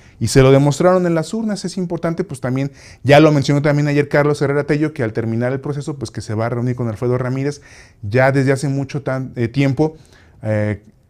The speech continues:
Carlos Herrera Tello ha estado aceptando la derrota, ha estado aceptando, pues, que no le favorecieron los votos, y fue después de como un arranque retrasado del gobernador que empezó a buscar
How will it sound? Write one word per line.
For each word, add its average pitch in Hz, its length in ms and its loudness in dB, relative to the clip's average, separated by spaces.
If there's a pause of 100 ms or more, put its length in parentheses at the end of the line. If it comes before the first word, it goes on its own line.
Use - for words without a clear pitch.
Carlos 127 400 0
Herrera 127 240 0
Tello 131 300 0
ha 117 140 -8
estado 135 280 -2
aceptando 120 600 -6
la 113 120 -4
derrota, 107 380 -6
ha - 20 -2
estado 123 220 -2
aceptando, 120 420 -6
pues, - 120 -14
que - 140 -10
no 113 280 -2 (260)
le 117 120 0
favorecieron 113 640 -2
los 123 120 -4
votos, 127 360 -6 (260)
y 131 140 -2
fue 160 520 2
después 151 520 0
de 151 220 -2
como 131 180 -4
un 151 60 0
arranque 156 580 -2
retrasado 131 600 -2
del 131 140 -2
gobernador 123 480 -2
que - 80 -12
empezó 123 320 -6
a 131 40 -6
buscar 139 420 -6